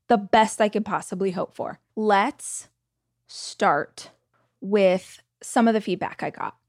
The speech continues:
In last week's episode, I challenged people with this simple idea,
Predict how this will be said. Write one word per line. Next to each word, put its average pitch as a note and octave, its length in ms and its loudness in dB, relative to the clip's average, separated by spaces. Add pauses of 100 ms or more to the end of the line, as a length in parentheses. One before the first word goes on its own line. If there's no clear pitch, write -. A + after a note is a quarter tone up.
(360)
In A#3+ 120 2
last A#3 240 4
week's C#4 160 -4
episode, G3+ 540 2 (120)
I F#3+ 640 2 (180)
challenged A#3 520 2
people F#3+ 680 2
with G3 260 -2
this G3 160 -4
simple A3 920 2 (580)
idea, G3+ 460 0